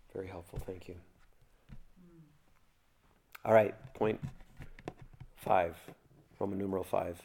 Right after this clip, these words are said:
Speaker 1: the importance and beauty of the Messiah's deity. So,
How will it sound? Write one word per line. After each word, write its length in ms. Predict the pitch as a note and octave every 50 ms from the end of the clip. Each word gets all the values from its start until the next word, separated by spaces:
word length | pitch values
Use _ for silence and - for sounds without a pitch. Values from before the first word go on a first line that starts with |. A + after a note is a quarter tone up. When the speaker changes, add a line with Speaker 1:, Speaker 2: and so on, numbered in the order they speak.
| - -
Speaker 1:
the 80 | G2 F#2+
importance 480 | F2+ - - A2+ G2+ G#2 G#2 G2+ - - -
and 180 | G2 G2 F#2
beauty 400 | F2 G2 F#2+ F#2 F#2+ F2+ F#2 - - -
of 320 | G2 F2+ F2+ F2+ F#2 F2+ - - - - _ _ _ _ - _ _ _ _ _ -
the 40 | G2+
Messiah's 520 | G2 F#2+ F2+ - - - F2 F2 F2 F2 -
deity. 480 | - - - - - - - - - - _ _ _ _ _ _ _ _ _ _ _ _ _ _ _ _ _ _ _ _ _ _ _ _ - _ - - - - - - - - - - - - - - - - - - - _ _ _ _ _ _ _ _ _ _ _ _ _ _ _ _ _ _ _ _ _ _ _ _ _
So, 360 | - - C#3 A#2 A2 G2+